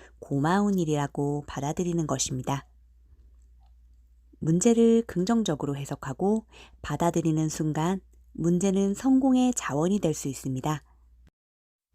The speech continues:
헬렌 켈러를 생각해 봅시다. 처음에는 앞을 못 보는 자신의 신체 장애를 얼마나 부끄럽게 생각했습니까?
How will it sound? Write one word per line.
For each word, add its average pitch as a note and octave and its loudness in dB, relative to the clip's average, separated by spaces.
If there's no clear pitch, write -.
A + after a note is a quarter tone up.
헬렌 C#4+ 4
켈러를 G#3+ 2
생각해 B3 0
봅시다. D#3 -4
처음에는 B3 2
앞을 F#3 -2
못 D3 -4
보는 F3 2
자신의 E3 -4
신체 A#3+ 0
장애를 E3 -2
얼마나 E3+ 0
부끄럽게 - -4
생각했습니까? G3+ -2